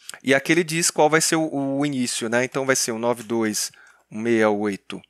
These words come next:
cinco meia ponto cem, né? Esse vai ser o início dos I Ps que o, o D H C P do meu pfSense vai dar pras máquinas que se ligarem a ele.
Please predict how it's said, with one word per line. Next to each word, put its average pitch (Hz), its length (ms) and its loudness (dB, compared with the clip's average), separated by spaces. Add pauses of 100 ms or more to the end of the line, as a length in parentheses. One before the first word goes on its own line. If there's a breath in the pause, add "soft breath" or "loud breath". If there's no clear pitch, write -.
(320)
cinco - 420 -2
meia 110 260 2
ponto 117 300 -4
cem, 180 400 2 (720)
né? 110 280 2
Esse 120 200 0
vai 107 100 2
ser 120 160 0
o 113 40 0
início 127 380 -2
dos 120 220 -6
I 110 60 -6
Ps 110 340 -2
que - 160 -8
o, 101 240 -8 (440 loud breath)
o 107 160 -6
D 113 120 4
H 113 160 4
C - 160 0
P 110 180 -2
do 107 120 -6
meu 107 140 -4
pfSense - 520 -2
vai 107 140 2
dar 104 160 2
pras 107 220 -2
máquinas 104 460 -2
que - 100 -10
se - 140 0
ligarem 107 400 0
a 131 100 2
ele. 147 300 0